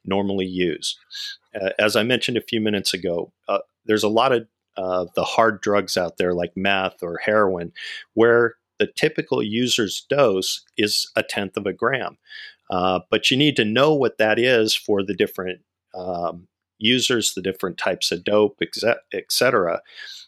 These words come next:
Because what you have to figure out is, okay, this guy,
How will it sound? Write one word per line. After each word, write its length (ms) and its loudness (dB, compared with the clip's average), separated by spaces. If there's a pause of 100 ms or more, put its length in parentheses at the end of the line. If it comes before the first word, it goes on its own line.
(120)
Because 380 -2
what 220 -2
you 60 2
have 240 -4
to 100 0
figure 440 0
out 360 2 (160)
is, 500 0 (100)
okay, 340 0
this 220 0
guy, 360 2